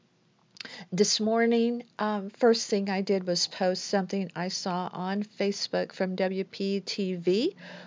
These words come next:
which is the Steve Weagle, <laughs> who is our favorite local weather guy. His channel, oh, uh, Jim Cantore did get to finally get in the soup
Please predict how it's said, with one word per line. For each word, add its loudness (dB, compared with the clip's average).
which 2
is 2
the 2
Steve 0
Weagle, 2
<laughs> -10
who 2
is 2
our 0
favorite 0
local 0
weather 0
guy. 0
His 6
channel, 4
oh, 6
uh, 2
Jim 2
Cantore 2
did 8
get 2
to 0
finally 0
get 2
in -2
the -2
soup 0